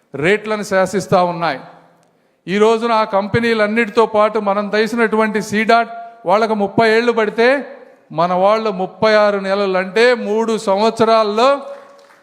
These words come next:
అద్భుతంగా అంతర్జాతీయ స్థాయికి తీసుకొచ్చారు. జీరోను కనిపెట్టింది మనమే, చెస్ని కనిపెట్టింది మనమే.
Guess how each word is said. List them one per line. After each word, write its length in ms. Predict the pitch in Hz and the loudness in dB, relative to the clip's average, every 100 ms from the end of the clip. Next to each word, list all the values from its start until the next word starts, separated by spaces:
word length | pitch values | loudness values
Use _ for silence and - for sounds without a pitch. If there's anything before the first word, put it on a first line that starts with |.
| - | -6
అద్భుతంగా 680 | 160 175 196 226 214 214 220 | -4 -2 0 0 0 2 2
అంతర్జాతీయ 800 | 196 190 208 175 196 196 196 190 | 2 -2 -6 0 0 0 -2 -2
స్థాయికి 400 | 190 185 196 185 | 0 0 0 -2
తీసుకొచ్చారు. 760 | 185 170 196 180 190 170 147 - - - _ _ - | -4 -2 -2 2 2 2 -2 -12 -20 -20 _ _ -18
జీరోను 520 | 143 208 240 240 233 | -2 2 4 4 0
కనిపెట్టింది 600 | 226 226 220 220 226 220 | -4 -4 -2 -2 -2 -2
మనమే, 540 | 220 214 220 226 202 180 - - _ _ - | 0 0 0 0 -2 -8 -20 -20 _ _ -2
చెస్ని 360 | 220 220 254 240 | -2 0 -4 0
కనిపెట్టింది 680 | 233 226 220 226 220 214 214 | 0 0 0 0 -2 0 2
మనమే. 540 | 202 208 220 214 | 2 2 0 0